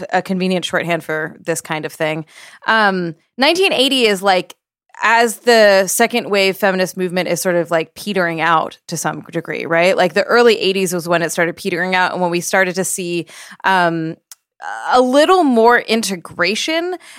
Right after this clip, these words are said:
and a little more backlash, uh, like, some integration into the issues that,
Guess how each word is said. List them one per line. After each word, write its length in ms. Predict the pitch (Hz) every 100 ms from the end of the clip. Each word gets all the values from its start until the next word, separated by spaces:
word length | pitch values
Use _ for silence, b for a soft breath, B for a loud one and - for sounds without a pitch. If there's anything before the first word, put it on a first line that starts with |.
| 226
and 160 | 226
a 60 | 233
little 260 | 214 240 247
more 240 | 233 220
backlash, 920 | 165 185 175 - 196 170 170 - - - _
uh, 160 | - -
like, 280 | 214 233 - B -
some 260 | - 330 320
integration 580 | 311 320 233 233 254
into 400 | - 226 214 254
the 200 | 202 208
issues 440 | - 190 233 233 202
that, 340 | 196 180 -